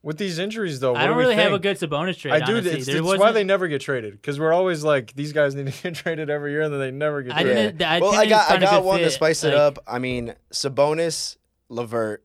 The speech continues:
Speaker 3: going to the Kings for Buddy Hield and Harrison Barnes and two first-round picks.
Speaker 2: I just don't know why the Pacers do that. I, I'm, I want
Speaker 3: Two
Speaker 2: younger
Speaker 3: first-round
Speaker 2: players.
Speaker 3: picks.
Speaker 2: I just,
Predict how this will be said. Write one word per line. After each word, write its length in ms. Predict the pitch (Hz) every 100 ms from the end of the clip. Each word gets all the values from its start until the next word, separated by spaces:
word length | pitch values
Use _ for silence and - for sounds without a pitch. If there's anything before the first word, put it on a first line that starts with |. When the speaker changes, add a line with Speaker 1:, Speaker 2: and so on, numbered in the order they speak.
| 117
Speaker 3:
going 280 | 110 113 113
to 400 | - 107 107 104
the 100 | 110
Kings 600 | - 139 120 110 110 - _ _ _
for 300 | - 110 104
Buddy 260 | 107 135 131
Hield 580 | 135 131 127 123 123 _ _ _ _ _
and 140 | 113 113
Harrison 380 | 120 120 127 113
Barnes 540 | 107 110 107 104 - _
and 140 | 107 95
two 140 | 110
first-round 420 | 104 95 101 90
picks. 320 | 95 85 - 147
Speaker 2:
I 80 |
just 140 | 156 165
don't 100 | 180
know 120 | 170
why 120 | 160
the 80 | 143
Pacers 280 | 143 131 120
do 240 | 123 135
that. 200 | 127 - _ -
I, 100 | 139
I'm, 240 | 143 151 170
I 220 | 160 139
want 120 | 147
Speaker 3:
Two 40 | 160
Speaker 2:
younger 120 | 139
Speaker 3:
first-round 280 | 156 143 165
Speaker 2:
players. 280 | 143 123 120 117 -
Speaker 3:
picks. 20 | _ _ _ _
Speaker 2:
I 100 | 165
just, 260 | 208 180